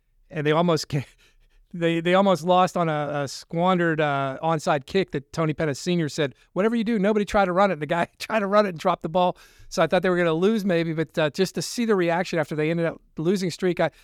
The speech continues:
I wrote in my column, "The cheerleaders actually looked around like they didn't under-, like,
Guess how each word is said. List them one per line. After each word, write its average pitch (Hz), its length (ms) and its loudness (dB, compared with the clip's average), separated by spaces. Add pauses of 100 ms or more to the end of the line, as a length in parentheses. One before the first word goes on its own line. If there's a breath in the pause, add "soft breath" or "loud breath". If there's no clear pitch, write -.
(140 soft breath)
I 165 60 0
wrote 185 220 4
in 185 80 0
my 160 120 0
column, 180 320 2
"The 147 80 -2
cheerleaders 202 500 0
actually 165 280 -2
looked 165 140 -4
around 160 160 2
like 151 140 -2 (200)
they 147 120 -2
didn't 170 160 0
under-, 156 160 0 (140)
like, 151 200 -4